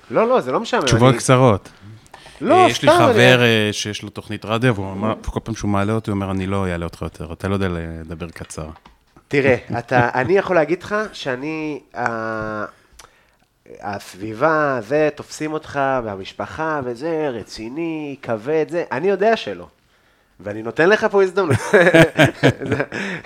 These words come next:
Speaker 1: אבל באמת אני יודע שלא. אני יודע שאתה הכי צחוקים, ואתה... אחד הדברים שאתה הכי אוהב בעולם זה סטנדאפ.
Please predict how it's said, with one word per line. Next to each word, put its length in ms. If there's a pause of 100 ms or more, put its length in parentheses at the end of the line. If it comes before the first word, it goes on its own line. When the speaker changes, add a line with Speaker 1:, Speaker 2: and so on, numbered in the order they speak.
(260)
Speaker 1:
אבל 460
באמת 300
אני 120
יודע 220
שלא. 280
אני 100
יודע 240
שאתה 220
הכי 420
צחוקים, 640
ואתה... 380 (920)
אחד 200
הדברים 240
שאתה 120
הכי 180
אוהב 120
בעולם 320
זה 100
סטנדאפ. 500